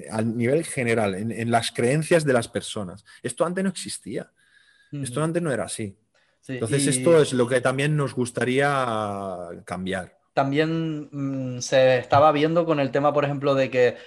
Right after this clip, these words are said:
Speaker 2: a los Arnold Classic cada vez iba menos gente, incluso cada vez iban menos marcas, porque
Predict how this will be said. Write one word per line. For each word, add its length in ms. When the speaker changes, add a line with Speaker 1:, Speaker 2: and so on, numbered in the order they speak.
Speaker 2:
a 100
los 140
Arnold 340
Classic 400
cada 220
vez 140
iba 180
menos 260
gente, 520
incluso 420
cada 220
vez 160
iban 320
menos 280
marcas, 460
porque 340